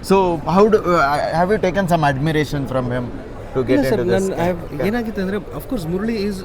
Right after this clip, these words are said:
Speaker 2: I admire his work.
Speaker 1: ಹ್ಮ್.
Speaker 2: But ನಾನು ಇದನ್ನ ರೀಸೆಂಟ್ ಆಗಿ ಒಂದ್ ಕಡೆ ಹೇಳಿದ್ದೆ, ನಾನು ಮುರಳಿ ಆಗಕ್ಕಾಗಲ್ಲ.
Speaker 1: Yes, yes.
Speaker 2: ವಿಜಯ ರಾಘವೇಂದ್ರ ಮುರಳಿ ಆಗಕ್ಕಾಗಲ್ಲ, ಅಥವಾ ವಿಜಯ ರಾಘವೇಂದ್ರ ಒಬ್ಬ ಯಶ್ ಆಗಕ್ಕಾಗಲ್ಲ. ಯಾಕಂದ್ರೆ ಅವ್ರಲ್ಲಿ they have their own aura. ಅವರು
Speaker 1: Yeah.
Speaker 2: ಬಹಳ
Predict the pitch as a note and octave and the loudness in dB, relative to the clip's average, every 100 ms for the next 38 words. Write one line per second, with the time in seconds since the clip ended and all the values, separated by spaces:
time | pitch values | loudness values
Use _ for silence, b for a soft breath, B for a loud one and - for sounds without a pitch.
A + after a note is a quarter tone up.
0 | D#3 F3 E3 D#3+ C#3+ A#2 E3+ C3+ C3 D#3 | -6 -4 -2 -4 -6 -6 -6 -6 -8 -6
1 | G3 C#3 A#2 G#2+ A2 F2+ - - - A#2 | -4 -6 -6 -4 -4 -6 -12 -14 -12 -10
2 | G2 E3 F3+ F#3 F#3 F3 A3 A#3 A3 G3 | -8 -6 -6 -4 -4 -4 -4 -6 -4 -4
3 | D#3+ D#3+ C#3 B2+ A2+ G#2+ E3 G#3 B3 B3+ | -2 -2 -2 -4 -6 -8 -8 -8 -6 -6
4 | B3 G3+ G3+ G#3+ F3 D#3+ A#2 G#2+ G2 F2 | -4 -4 -2 -4 -4 -6 -8 -8 -8 -8
5 | F#2 C3 - F#2+ - - - - - B2+ | -2 -2 -2 -6 -8 -16 -16 -14 -12 -12
6 | B2+ C#3 D#3+ G#3+ G#3+ G3+ G3+ G3+ G#3+ F3 | -12 -8 -4 -2 0 -2 -4 -2 -2 -2
7 | E3 D3+ B2 G#2+ G#2 G2+ A2 G#2 D#3 C#3 | -2 -2 -2 -6 -6 -4 -6 -6 -6 -6
8 | E3 F#3 E3+ D#3+ D#3+ E3 D#3 B2+ B2+ B2+ | -4 -2 -2 -2 -4 -4 -4 -6 -2 -2
9 | D#3+ B2 A2+ G#2+ G#2+ - F#3+ F3+ F3 F3+ | -2 -4 -4 -6 -6 -6 -4 -4 -6 -4
10 | F#3+ F#3 G3+ G3 F#3 F#3+ A2+ E3 D#3 G#2+ | -4 -4 -4 -4 -4 -4 -6 -2 -2 -4
11 | A#2 C#3+ A2+ F#2 G3 | -8 -8 -8 -8 -6